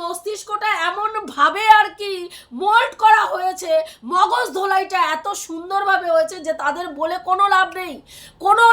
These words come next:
লাভ নেই। হাতে গোনা কিছু ক্রিয়েটার আজকে চীনার হয়ে প্রতিবাদ করছে, হাতে গোনা কিছু ক্রিয়েটার, তাদেরকেও ভয় দেখানো হচ্ছে, কেসের ভয়, তাদেরকেও বলা হচ্ছে তারা হচ্ছে কনস্পিরেসি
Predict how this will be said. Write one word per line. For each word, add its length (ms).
লাভ 140
নেই। 140
হাতে 340
গোনা 300
কিছু 300
ক্রিয়েটার 520
আজকে 300
চীনার 300
হয়ে 160
প্রতিবাদ 380
করছে, 200
হাতে 300
গোনা 240
কিছু 180
ক্রিয়েটার, 460
তাদেরকেও 720
ভয় 280
দেখানো 320
হচ্ছে, 280
কেসের 380
ভয়, 320
তাদেরকেও 680
বলা 240
হচ্ছে 300
তারা 280
হচ্ছে 300
কনস্পিরেসি 580